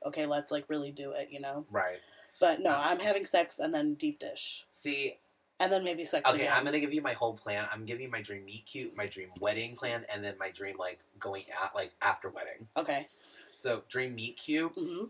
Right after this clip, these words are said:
Speaker 2: So, I am the queen of, like, I grocery shop, and then there'll be, like, the things that, there'll be things I forget, and I'll go back, like, a day or two later to go get.
Speaker 1: Mm-hmm.
Speaker 2: And it's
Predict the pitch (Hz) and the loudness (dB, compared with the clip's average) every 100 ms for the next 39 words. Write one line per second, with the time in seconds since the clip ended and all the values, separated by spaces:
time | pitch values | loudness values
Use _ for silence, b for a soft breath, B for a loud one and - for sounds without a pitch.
0 | - - - 127 143 180 175 131 - 113 | -4 -2 0 0 0 -2 -2 -2 -2 -8
1 | 101 104 120 143 147 117 113 107 104 98 | -12 -12 -10 -8 -4 -2 -2 0 0 0
2 | - 107 104 104 101 131 139 135 123 110 | -4 -4 -2 -2 -2 -2 0 0 0 -4
3 | 107 107 101 101 98 98 _ 110 - - | -4 -4 -2 -2 -2 -4 _ -8 -6 -6
4 | 104 117 113 101 - 104 107 101 - 104 | -6 -4 -2 -2 -4 -8 -6 -6 -8 -6
5 | 104 - 98 90 95 101 98 95 95 95 | -2 -2 -2 -4 -2 -2 -2 -8 -4 -2
6 | 92 90 90 92 95 90 87 - 95 92 | 0 -2 -2 -6 -6 -8 -8 -8 -6 -4
7 | 95 92 87 - 92 85 _ - - - | -4 -6 -10 -10 -8 -10 _ -8 -6 -6
8 | - - - 170 165 208 _ 123 127 123 | -10 -12 -6 -6 -6 -12 _ -2 -2 -4
9 | - 127 123 | -8 -10 -10